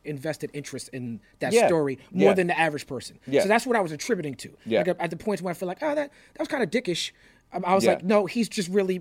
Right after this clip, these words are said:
Speaker 1: personally involved. He knows
Speaker 2: Yeah.
Speaker 1: you guys personally. He's
Speaker 2: Yeah.
Speaker 1: a comedian." You know, it's not just clicks for his blog at that point. It's
Speaker 2: Yeah.
Speaker 1: also, "I really wanna know." Um,
Speaker 2: Yeah.
Speaker 1: but I do, I do feel like he was, I feel like he wasn't creating a space for you to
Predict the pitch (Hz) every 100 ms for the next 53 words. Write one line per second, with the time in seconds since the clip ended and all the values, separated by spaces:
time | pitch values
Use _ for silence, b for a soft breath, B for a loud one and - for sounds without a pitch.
0 | - - 208 180 180 139 170 196 82 135
1 | 151 185 180 160 156 - 214 - 131 123
2 | B 170 156 165 165 160 160 175 - b
3 | b 160 156 143 147 147 190 - 170 160
4 | - b - 220 - - 156 123 165 156
5 | 143 143 139 - 143 143 - - 147 151
6 | - 147 143 b b b 160 156 165 156
7 | 143 139 135 131 - _ b b b 151
8 | 113 120 - - 196 185 214 180 170 160
9 | 185 - 165 151 165 156 131 - b b
10 | b _ _ _ - 175 214 190 175 -
11 | 180 185 180 - _ - - 185 175 151
12 | - - 180 156 - 156 147 151 - 139